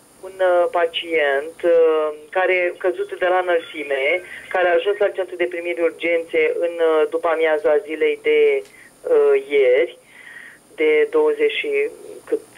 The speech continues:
a fost el, douăzeci, da, în comă profundă, comă gradul patru, intubat,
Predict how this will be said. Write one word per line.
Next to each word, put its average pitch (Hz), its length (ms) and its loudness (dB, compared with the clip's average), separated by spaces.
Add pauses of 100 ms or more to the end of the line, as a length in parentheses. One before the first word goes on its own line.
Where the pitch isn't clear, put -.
(140)
a 139 80 -2
fost - 260 -6
el, 135 120 0
douăzeci, 135 680 0 (280)
da, 147 340 0
în 202 180 0
comă 214 380 0
profundă, 165 960 0
comă 190 280 -2
gradul 170 400 -2
patru, 139 480 -2
intubat, 156 880 -2